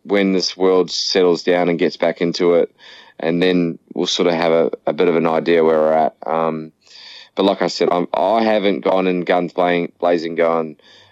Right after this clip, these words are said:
"Roger, when are we doing this? Tim, what are we doing? Like, what's going on?" I, I honestly, I promise, I haven't,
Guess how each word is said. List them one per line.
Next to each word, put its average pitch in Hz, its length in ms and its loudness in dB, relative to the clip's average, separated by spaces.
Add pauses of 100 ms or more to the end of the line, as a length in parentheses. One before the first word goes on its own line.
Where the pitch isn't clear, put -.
"Roger, 87 340 0
when 90 120 2
are 87 40 0
we 87 120 2
doing 87 280 2
this? 85 180 -2
Tim, 92 280 0
what 90 100 2
are 90 40 2
we 87 120 2
doing? 87 400 2
Like, 82 120 2
what's 90 200 0
going 85 280 0
on?" 87 260 0
I, 85 300 0
I 92 160 2
honestly, 104 480 0
I 98 80 2
promise, 92 360 -2
I 90 240 0
haven't, 87 280 0